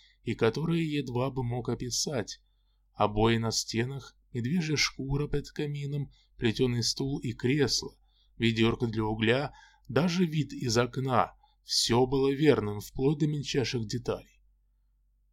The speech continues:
В будущем меня встретил человек, назвавшийся Майкрофтом Холмсом.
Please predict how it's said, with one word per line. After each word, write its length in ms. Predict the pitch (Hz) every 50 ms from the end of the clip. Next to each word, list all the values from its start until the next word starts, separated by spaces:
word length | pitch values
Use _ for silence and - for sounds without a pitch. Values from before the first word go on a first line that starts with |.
| _ -
В 80 | -
будущем 680 | 110 107 139 156 175 180 - - - - 190 180 170 - _ _ _ _ -
меня 340 | 123 110 110 117 143 175 175
встретил 480 | - - 165 156 160 - 160 156 151
человек, 720 | 113 - - 160 143 139 131 120 117 120 135 139 - - - _ _ _ _ _ -
назвавшийся 800 | 123 120 117 110 110 113 113 110 - - 127 113 - - 131 117
Майкрофтом 800 | 110 110 110 110 110 113 120 120 - 139 131 - - 151 135 127
Холмсом. 600 | - - 175 165 151 123 107 104 - - - -